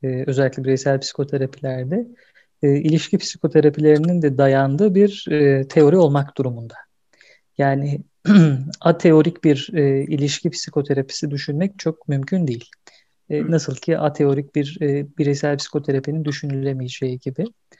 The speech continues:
Speaker 1: E, burada, burada farklı yaklaşımlar var. İşte, e, örneğin ben kendi pratiğimde daha, e, psikanalitik bir bakışla çalışıyorum ilişkilerle, çiftlerle. E, Pınar kendisi de söyler ama ben yeri gelmişken söyleyeyim. Sistemik değil mi Pınar? Doğru söylüyorum.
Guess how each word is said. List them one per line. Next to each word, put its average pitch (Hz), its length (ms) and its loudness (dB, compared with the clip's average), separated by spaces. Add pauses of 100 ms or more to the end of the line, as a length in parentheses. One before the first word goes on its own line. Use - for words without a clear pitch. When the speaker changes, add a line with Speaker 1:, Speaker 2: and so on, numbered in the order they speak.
(580)
Speaker 1:
E, 143 220 0
burada, 214 220 -2
burada 233 220 0
farklı 220 380 2
yaklaşımlar 190 960 2
var. 139 420 0
İşte, 143 480 -2 (180)
e, - 200 -8 (220)
örneğin 147 380 0
ben 147 180 0
kendi 143 320 -2
pratiğimde 143 480 -2
daha, 156 420 -2
e, 160 220 -4
psikanalitik 143 880 -6
bir 139 280 0
bakışla 147 380 -4
çalışıyorum 135 640 -8 (500)
ilişkilerle, 135 560 -4
çiftlerle. 131 800 -6 (800)
E, 135 260 -2 (280)
Pınar 147 280 -4
kendisi 143 380 -4
de 147 60 -2
söyler 151 320 0
ama 135 180 -2
ben 135 200 -2
yeri 147 220 0
gelmişken 135 600 -6
söyleyeyim. 151 320 -6
Sistemik 151 580 -6
değil 202 100 -2
mi 139 80 -6
Pınar? 135 240 -6
Doğru 135 140 -2
söylüyorum. 131 440 -8